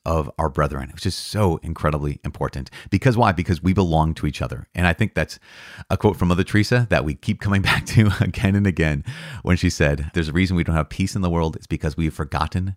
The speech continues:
that we belong to each other." And here we are today, tomorrow, and hopefully for the rest of our lives, just remembering that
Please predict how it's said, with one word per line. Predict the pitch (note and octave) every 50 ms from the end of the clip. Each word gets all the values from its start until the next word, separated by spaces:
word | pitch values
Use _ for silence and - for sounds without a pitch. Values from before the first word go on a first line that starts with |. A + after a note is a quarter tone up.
| _ -
that | - C2
we | C#2+ D#2 D2
belong | - - C#2+ D2 D2 D2+ D2 D2 D2 D2 - _
to | - D2 C#2+
each | C#2+ - - D2
other." | C#2+ C#2 C#2+ C#2+ - _ _ - - - - -
And | F2 F2+ E2+ D2+
here | D2 - - - F#2+ F2+
we | F2+ E2
are | D2+ C#2+ C#2 C2 - - _ _ _ _
today, | - G2+ D#2+ D#2+ E2 E2+ F2+ F2+ _ _
tomorrow, | - E2 D#2+ D#2 D#2 D#2 D#2 D#2+ D#2+ _ - - _ _ _
and | - F2 F2+ D#2+ D2+ D2+ - - -
hopefully | - C#3 C3+ - E2 D2 C2+
for | - - F2+
the | D2+ D#2
rest | D#2 D#2 -
of | -
our | D2 D2
lives, | D2+ D2+ C#2+ C#2 C#2 -
just | - E2 -
remembering | F#2+ F2+ F2+ A2 C3+ C#3+ - - E2+ D2+ C#2 C2+ C2+ _ _ _ - _ _ -
that | - E2 E2 E2